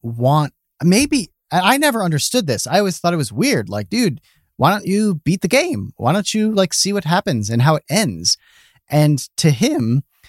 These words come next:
uh, he, it was like he wanted to remain kind of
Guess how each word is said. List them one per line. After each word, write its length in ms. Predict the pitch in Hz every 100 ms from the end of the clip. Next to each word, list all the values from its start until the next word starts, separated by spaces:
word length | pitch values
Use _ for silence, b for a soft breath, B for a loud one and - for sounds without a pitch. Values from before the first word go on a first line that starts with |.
| b b _
uh, 380 | 147 147 147 143 -
he, 220 | - - - _ -
it 180 | 170
was 200 | 190 175
like 200 | 196 202
he 200 | - 208
wanted 1040 | 190 131 135 151 170 185 180 170 165 156 -
to 480 | - 151 143 139 -
remain 1120 | 123 123 113 113 117 131 139 151 156 156 151
kind 300 | - 131 127
of 120 | 117